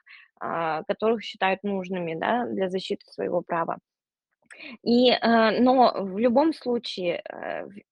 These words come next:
н-, никто никогда не знает, кто выиграет в суде. Ну, если мы по правилам, а, правосудия идем.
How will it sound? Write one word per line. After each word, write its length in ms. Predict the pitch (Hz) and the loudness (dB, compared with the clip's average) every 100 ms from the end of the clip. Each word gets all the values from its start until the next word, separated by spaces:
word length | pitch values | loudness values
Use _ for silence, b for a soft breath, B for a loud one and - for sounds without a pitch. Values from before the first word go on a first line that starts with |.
| - | -4
н-, 220 | 226 - | -4 0
никто 400 | 220 233 233 262 | 0 0 2 2
никогда 400 | 359 311 214 208 | 2 0 0 2
не 140 | 240 220 | 2 0
знает, 320 | 202 196 190 | 0 2 0
кто 220 | - - 185 | -2 -6 -4
выиграет 460 | 175 165 - 143 | -4 -6 -6 -8
в 60 | _ | _
суде. 300 | - - - - _ _ B B B | -14 -10 -10 -10 _ _ B B B
Ну, 160 | 330 294 | 2 4
если 440 | 202 220 - 185 | 4 2 0 -4
мы 320 | 165 185 170 - | -2 -4 -6 -8
по 100 | 165 | -8
правилам, 560 | 180 180 180 165 165 - B B | -4 -4 -4 -8 -10 -16 B B
а, 720 | - 160 165 160 160 160 156 151 | -8 -6 -4 -4 -4 -6 -6 -6
правосудия 680 | 180 180 180 190 185 170 165 | -6 -6 -6 -6 0 2 2
идем. 340 | 175 170 165 | 2 0 0